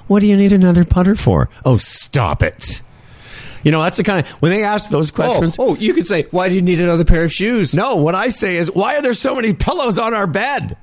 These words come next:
Speaker 1: <laughs> Why, why, why do we have so many other pillows? And then every night we take them off and every morning we put them back on. Why do we do that?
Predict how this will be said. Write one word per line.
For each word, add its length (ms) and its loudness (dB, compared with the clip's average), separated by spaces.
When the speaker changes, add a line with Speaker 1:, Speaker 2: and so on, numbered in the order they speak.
Speaker 1:
<laughs> 180 4
Why, 160 2
why, 220 0
why 180 0
do 100 -2
we 100 0
have 260 0
so 240 -2
many 180 -2
other 280 -2
pillows? 440 0
And 100 2
then 200 -2
every 260 -4
night 220 -4
we 100 2
take 260 -2
them 140 -2
off 220 0
and 100 -2
every 160 0
morning 260 -2
we 100 2
put 180 -2
them 100 0
back 220 -2
on. 240 0
Why 120 0
do 80 -2
we 100 2
do 180 0
that? 560 -6